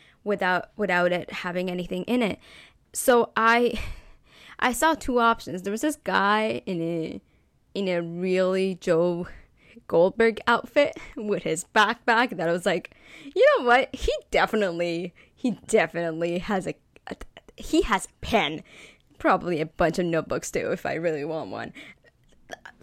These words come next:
And there was this old, older lady who was sitting alone on a bench reading a book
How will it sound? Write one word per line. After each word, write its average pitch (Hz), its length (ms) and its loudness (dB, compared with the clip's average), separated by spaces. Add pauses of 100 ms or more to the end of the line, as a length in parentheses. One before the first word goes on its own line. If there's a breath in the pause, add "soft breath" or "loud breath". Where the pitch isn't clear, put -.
(220)
And 262 180 2
there 269 80 6
was 269 140 0
this 262 220 -4
old, 233 280 2 (220)
older 214 460 6
lady 170 560 0 (200 soft breath)
who 220 220 -2
was 190 220 0
sitting 165 640 -2 (360)
alone 180 400 0
on 185 120 -4
a - 20 -4
bench 156 400 -10
reading 180 280 -6
a 170 40 -12
book - 420 -4